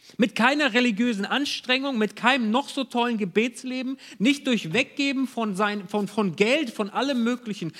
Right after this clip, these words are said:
konnte man sich den Weg zu Gott erarbeiten. Aber da kam dieser Jesus, der seinen Ursprung in Gott hat und er lässt sein Leben am Kreuz zu Golgatha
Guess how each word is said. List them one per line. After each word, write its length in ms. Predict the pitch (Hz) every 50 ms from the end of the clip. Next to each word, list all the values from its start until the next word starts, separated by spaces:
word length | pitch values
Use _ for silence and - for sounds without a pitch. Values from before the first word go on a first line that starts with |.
| - - _
konnte 260 | - 233 269 269 339
man 180 | 262 247 240 208
sich 220 | 214 247 240 -
den 220 | - 202 185 165
Weg 280 | 165 226 285 311 - -
zu 120 | - -
Gott 240 | 208 214 240 226 226
erarbeiten. 720 | - 185 180 - - 214 240 220 185 175 151 - - 160 147 - - - 208
Aber 180 | - 208 233
da 120 | 214 240 247
kam 480 | 247 - - 254 254 285 320 339 320
dieser 260 | 294 294 269 - 285
Jesus, 840 | 277 240 - 233 233 233 226 208 165 156 143 117 - - - - - _ _ _ _ _ _ _ - - _
der 100 | 226 240
seinen 300 | 196 240 240 240 233 214 220 -
Ursprung 680 | 262 294 330 349 330 - - - - 262 269 254 247 208
in 200 | 214 226 214 175
Gott 360 | 214 220 214 214 - - -
hat 240 | 165 135 - - -
und 100 | 202 202
er 100 | 220 220
lässt 400 | 240 247 277 311 302 - - -
sein 240 | 262 233 226 208 196
Leben 480 | 208 233 277 294 262 208 196 185 185 - - - 220 -
am 240 | - 202 208 185
Kreuz 460 | - - - 214 247 269 254 - - -
zu 160 | - - 208
Golgatha 720 | 185 214 226 226 208 196 165 - - 156 143 123 117 -